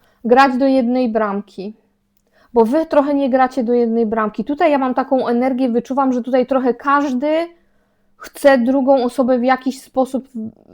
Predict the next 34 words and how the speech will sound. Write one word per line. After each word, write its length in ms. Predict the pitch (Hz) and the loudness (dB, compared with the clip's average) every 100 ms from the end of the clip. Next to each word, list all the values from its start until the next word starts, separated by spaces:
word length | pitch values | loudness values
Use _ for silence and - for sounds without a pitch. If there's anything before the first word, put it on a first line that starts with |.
| 247 247 | -4 -2
y, 60 | |
gdzieś 240 | 214 254 226 | 0 0 0
zdominować 840 | 214 240 233 233 226 208 208 - | 0 2 2 2 0 0 -6 -12
w 80 | - | -14
czymś. 460 | 240 233 240 _ _ _ _ _ _ _ _ _ _ _ _ _ _ _ _ _ _ _ _ _ _ _ _ _ _ | -12 -10 -14 _ _ _ _ _ _ _ _ _ _ _ _ _ _ _ _ _ _ _ _ _ _ _ _ _ _
To 120 | - | -6
nie 200 | 254 262 | -2 0
jest 140 | 254 226 | 0 0
do 80 | 220 | 0
końca 300 | 233 233 226 | 0 2 0
zdrowe, 260 | 233 220 | 2 2
ale 140 | 233 - | 0 2
to 100 | 269 | 2
jest 140 | 269 | 2
też 120 | 262 | -2
znowu, 360 | 226 254 233 214 | -2 -2 -2 -2
to 120 | 233 | -2
jest, 240 | 233 220 - | -2 -4 -8
e, 140 | 226 | -8
to 160 | - 220 - - | -8 -12 -14 -8
energia 400 | 233 247 233 240 | -2 -2 0 0
tej 140 | 240 | 2
osoby. 260 | 240 240 220 | 0 0 -4
Ta 120 | 254 | -2
osoba 300 | 247 254 247 | -2 -2 -2
naprawdę 400 | 247 233 247 233 | -2 -2 -2 -2
potrzebuje 500 | 240 233 240 220 240 | -4 -8 -6 -2 -2
uziemienia 680 | - 226 240 240 226 208 196 | -2 -2 0 0 0 -2 -6
i 100 | 214 | -8
to 160 | - 247 | -2 2
jest, 340 | 254 254 _ _ _ _ _ _ _ _ _ - | 2 -2 _ _ _ _ _ _ _ _ _ 0
to 80 | 277 | 2
jest 260 | 269 - | 2 -2
to. 240 | 240 196 | -6 -6